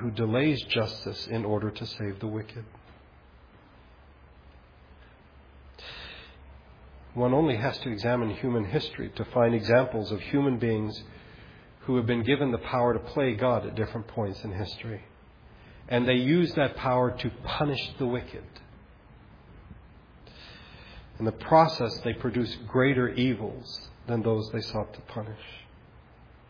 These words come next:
Think of the Inquisition. You can even think of those who now want to inflict jihad on the world,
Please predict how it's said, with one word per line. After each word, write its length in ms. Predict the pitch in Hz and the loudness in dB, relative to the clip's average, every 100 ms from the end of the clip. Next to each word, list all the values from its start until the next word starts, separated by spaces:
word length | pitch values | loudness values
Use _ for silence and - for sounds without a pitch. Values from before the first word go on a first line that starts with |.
| - - - - - - - - 50 - - - - - | -20 -20 -20 -20 -20 -20 -20 -20 -20 -20 -20 -20 -14 -8
Think 200 | 107 - | -6 -6
of 100 | 98 | -6
the 100 | 104 | -6
Inquisition. 720 | 104 - 107 110 113 - 110 | -6 -6 -6 -4 -6 -6 -10
You 920 | 110 - - - - - - - - | -12 -18 -20 -20 -20 -20 -20 -20 -10
can 120 | 113 | -2
even 220 | 110 113 104 | 0 0 0
think 360 | - 120 113 - - - - | 0 0 0 -10 -20 -20 -10
of 120 | 110 | -4
those 300 | 104 117 117 | 2 4 4
who 160 | - 123 | 0 0
now 240 | 110 113 | 4 4
want 420 | 117 113 110 113 110 | 4 0 0 0 0
to 100 | 117 | -2
inflict 580 | 110 - - 123 - 117 | -4 -2 -2 -2 -2 -4
jihad 580 | 113 101 151 151 107 | -2 0 2 2 2
on 200 | 101 104 | -2 -2
the 40 | 110 | -2
world, 520 | 127 131 104 - - | -2 -4 -6 -12 -20